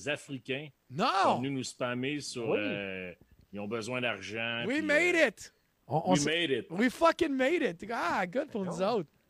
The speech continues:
Speaker 2: Euh,
Speaker 3: On
Speaker 2: j'ai
Speaker 3: félicite des fraudeurs, c'est fantastique. <laughs>
Speaker 2: Ouais.
Speaker 1: Ouais, ouais, je suis allé les bloquer. Alors, j'ai pris mon rôle de modérateur, euh, au sérieux.
Speaker 2: Merci.
Speaker 1: Merci, euh, aux amis qui l'ont spoté, là, Louis, euh, Louis, Louis et, euh, Stéphane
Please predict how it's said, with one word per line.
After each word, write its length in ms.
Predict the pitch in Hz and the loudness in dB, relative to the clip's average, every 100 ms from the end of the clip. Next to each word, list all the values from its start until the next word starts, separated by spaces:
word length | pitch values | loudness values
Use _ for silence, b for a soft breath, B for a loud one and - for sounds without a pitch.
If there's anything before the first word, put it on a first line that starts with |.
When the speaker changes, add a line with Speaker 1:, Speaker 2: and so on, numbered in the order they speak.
| _ _ b b b b - | _ _ b b b b 2
Speaker 2:
Euh, 340 | 160 180 196 185 | 4 6 6 2
Speaker 3:
On 40 | |
Speaker 2:
j'ai 160 | 180 185 | 2 2
Speaker 3:
félicite 560 | 156 151 - 180 175 151 | 2 -2 -6 -2 -2 -2
des 280 | 147 135 - - _ | -2 0 -4 -12 _
fraudeurs, 480 | 143 143 143 180 127 | -2 2 2 2 0
c'est 100 | - | -6
fantastique. 640 | 104 117 135 - - 202 151 | -10 -6 -6 -8 -10 -12 -8
<laughs> 420 | 113 - 113 B B B _ - | -8 -8 -12 B B B _ 2
Speaker 2:
Ouais. 260 | 147 277 359 | 4 4 0
Speaker 1:
Ouais, 100 | 170 | -4
ouais, 340 | 180 180 110 101 | -6 -6 -8 -10
je 60 | - | -10
suis 140 | - | -4
allé 200 | 135 175 | 0 2
les 100 | 185 | 2
bloquer. 500 | 135 123 113 113 135 | 0 -2 -2 -6 -6
Alors, 200 | 110 107 | -4 -6
j'ai 160 | 113 110 | -6 -10
pris 180 | - | -8
mon 260 | 139 131 117 | -4 -2 -2
rôle 280 | 110 127 123 | -2 -4 -4
de 80 | 107 | -4
modérateur, 840 | 107 107 110 107 101 110 113 107 | -4 -4 -4 -4 -4 -4 -6 -6
euh, 160 | 95 | -8
au 100 | 92 | -8
sérieux. 400 | 98 107 92 107 135 b | -10 -10 -8 -10 -12 b
Speaker 2:
Merci. 320 | 185 180 208 | -4 -2 0
Speaker 1:
Merci, 480 | 127 - 151 156 139 | 0 -4 -4 -2 0
euh, 180 | 117 107 | 0 -2
aux 220 | 113 113 | -4 -4
amis 220 | 117 131 | -6 -6
qui 100 | 123 | -8
l'ont 180 | 110 110 | -8 -8
spoté, 500 | - 107 95 131 123 | -8 -10 -8 -8 -6
là, 140 | 117 | -6
Louis, 460 | 104 107 113 123 117 | -6 -6 -6 -4 -4
euh, 100 | 104 | -4
Louis, 220 | 107 120 | -6 -6
Louis 300 | 110 123 127 | -6 -4 -4
et, 220 | 104 101 | -4 -4
euh, 40 | 95 | -8
Stéphane 540 | - 110 104 113 123 | -12 -14 -8 -6 -6